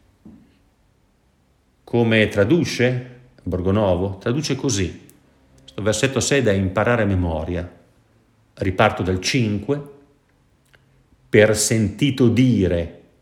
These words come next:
ho udito di te, ma ora sono i miei occhi a vederti." Cambia leggermente, ma il versetto cinque è uguale a quello che abbiamo ascoltato, ma sentite il versetto sei.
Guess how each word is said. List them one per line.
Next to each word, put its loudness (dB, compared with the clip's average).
ho 2
udito -2
di -6
te, -2
ma -4
ora 10
sono -2
i 2
miei 2
occhi 2
a 2
vederti." 2
Cambia -6
leggermente, -4
ma -10
il -6
versetto -10
cinque -10
è -10
uguale -4
a -10
quello -8
che -16
abbiamo -10
ascoltato, -14
ma -6
sentite -4
il 0
versetto -6
sei. -4